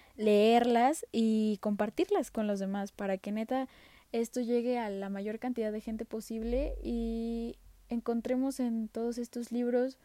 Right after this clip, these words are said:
una voz, sobre todo como mujeres, que nos apapache, ¿saben? O sea, a veces cuando leemos a la otra nos damos cuenta de que no estábamos tan perdidas, de que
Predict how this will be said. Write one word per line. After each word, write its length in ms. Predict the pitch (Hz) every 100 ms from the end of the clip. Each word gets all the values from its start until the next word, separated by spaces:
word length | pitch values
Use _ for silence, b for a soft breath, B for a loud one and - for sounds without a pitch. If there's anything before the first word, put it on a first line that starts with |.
| b b b b b _
una 280 | 233 240 247
voz, 280 | 226 233 254
sobre 260 | - 220 208
todo 260 | 240 269
como 300 | - 233 220
mujeres, 640 | 202 190 - 202 220 381 -
que 160 | 226
nos 180 | 202 202
apapache, 760 | 202 190 190 208 202 - 190 196 _
¿saben? 420 | - 202 208 240 214
O 60 |
sea, 160 | 208 202
a 20 |
veces 400 | 202 208 240 - B B -
cuando 240 | 208 208
leemos 440 | 196 196 208 226
a 40 | 185
la 180 | 180 180
otra 300 | 190 202 208
nos 160 | 190
damos 300 | 190 196 196
cuenta 480 | - 196 190 196 208 b b b b -
de 80 | 196
que 100 | 190
no 80 |
estábamos 460 | 202 - 226 208 196
tan 200 | 185 185
perdidas, 720 | 190 185 214 214 185 208 -
de 220 | 226 190
que 480 | 190 190 185 175 185